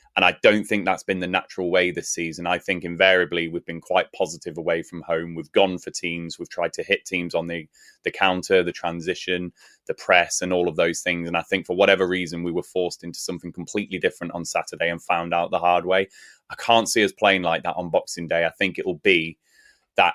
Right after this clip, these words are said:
energetic type of performance that J D T, uh, will want. And we, I think we'll see that away at Huddersfield. I think we'll go for that quick early start and, and try and hit Huddersfield in that way. Whether it leads to the positive result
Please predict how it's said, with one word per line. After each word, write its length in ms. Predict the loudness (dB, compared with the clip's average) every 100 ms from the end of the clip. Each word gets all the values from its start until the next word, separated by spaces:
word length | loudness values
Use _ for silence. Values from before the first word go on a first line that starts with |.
| 2
energetic 560 | 2 2 0 0 -6
type 280 | 0 0 0
of 80 | -8
performance 560 | -14 -2 0 0 -8 -8
that 120 | -6
J 240 | 0 0
D 160 | 0 -6
T, 400 | -4 -4 -4 -10 _ -18 -4
uh, 240 | 0 0 0
will 200 | -2 4
want. 300 | 4 4 0
And 240 | -2 2
we, 220 | 2 0 2
I 120 | 0
think 200 | 2 2
we'll 220 | 4 4
see 300 | 4 2 2
that 240 | 2 0 2
away 220 | 4 4
at 60 | 2
Huddersfield. 540 | -4 -6 0 0 2
I 80 | 0
think 240 | -2 -2
we'll 140 | -2 2
go 240 | 4 2
for 100 | 0
that 220 | -2 -2
quick 240 | 0 0 2
early 240 | 0 0
start 420 | -2 2 2 2
and, 140 | -2 -10 -14 -20 -16 -8
and 100 | -2
try 200 | 2 2
and 80 | 2
hit 180 | -2
Huddersfield 540 | 0 -4 0 2 2 2
in 80 | -2
that 180 | 0
way. 300 | 4 4 2 6
Whether 260 | 6 8
it 120 | 6 4
leads 360 | 2 2 0
to 80 | -4
the 80 | -6
positive 480 | 0 0 0 -10 -8
result 400 | -6 -4 -4